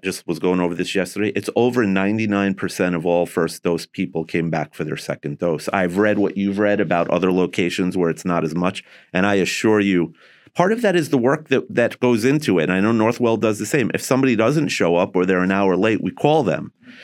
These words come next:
So there is a public health role in making sure that people remember that they, that if they had a concern, you answer their concern.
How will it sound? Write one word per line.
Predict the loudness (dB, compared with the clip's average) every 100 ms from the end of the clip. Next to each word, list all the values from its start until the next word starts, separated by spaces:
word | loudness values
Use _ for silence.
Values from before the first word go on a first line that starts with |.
| -16
So | -2
there | 2 2
is | 2
a |
public | 0 0 0 0
health | 0 0 2
role | 2 4 4 4 0 -4 _ _ -2
in | 0 2
making | 0 0 -2
sure | -2 0 2 4 4
that | 4 0
people | -2 -2 0 0 0
remember | 0 2 2 2 2 2 0 -8 _
that | -2 -2 0
they, | -4 -2
that | -2 -2 -2
if | -4
they | -2
had | 0 0
a |
concern, | -2 -4 0 2 2 2
you | 2
answer | 2 0 0 0
their | 0 0
concern. | -2 -2 0 2 2 -2